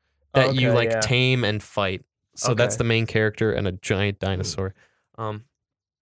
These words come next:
Speaker 2: Looks very Mon-,
Speaker 1: y-,
Speaker 2: Monster Hunter-esque.
Speaker 1: yeah, so you, that game looked really cool. It looked visually stunning. I don't know how good it's gonna look on the Switch.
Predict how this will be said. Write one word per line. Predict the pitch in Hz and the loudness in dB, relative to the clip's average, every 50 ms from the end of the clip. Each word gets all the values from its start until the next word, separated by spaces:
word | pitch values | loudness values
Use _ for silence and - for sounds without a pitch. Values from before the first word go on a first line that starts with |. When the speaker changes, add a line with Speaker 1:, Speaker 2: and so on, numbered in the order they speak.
| _ _ _ - | _ _ _ -16
Speaker 2:
Looks | 120 117 - - | -14 -14 -10 -6
very | 120 117 113 113 | -4 -4 -2 -2
Mon-, | 113 113 110 101 110 | -4 -6 -6 -8 -10
Speaker 1:
y-, | 113 - | -12 -10
Speaker 2:
Monster | - 117 117 113 110 - - 110 | -4 -4 -4 -4 -4 -6 -8 -6
Hunter-esque. | 110 113 107 107 104 113 135 | -6 -6 -6 -4 -2 0 0
Speaker 1:
yeah, | 131 - | -2 0
so | - - - 127 127 | 0 0 0 0 0
you, | 123 - - - - - - - - - | -2 -4 -8 -10 -10 -12 -18 -20 -12 -4
that | - 147 143 | -4 -2 0
game | - 202 190 180 160 | 0 0 0 2 0
looked | 165 170 - | 0 0 0
really | 143 147 151 151 139 | 0 0 0 0 0
cool. | - - 131 135 143 | 0 -2 2 2 2
It | 123 107 120 113 | 4 2 2 0
looked | 120 120 - - | 0 -2 -2 0
visually | 117 113 107 120 113 113 | -2 0 2 2 0 0
stunning. | 104 - - 107 104 107 113 123 120 - | 0 -2 -2 0 0 0 0 -2 -4 -4
I | - 113 110 | -4 -4 0
don't | 101 117 123 131 | 0 0 2 2
know | 147 147 | 0 0
how | 147 170 151 | 0 0 0
good | 143 139 | 0 0
it's | 143 143 - | -2 -2 -4
gonna | - 143 135 120 | -2 -2 0 0
look | 120 120 - - - | -2 -2 -4 -6 -4
on | 123 117 113 110 | -4 -4 -2 -4
the | 110 - | -6 -6
Switch. | - - - 104 107 113 - - - - | -8 -6 -4 -4 -4 -4 -4 -8 -14 -14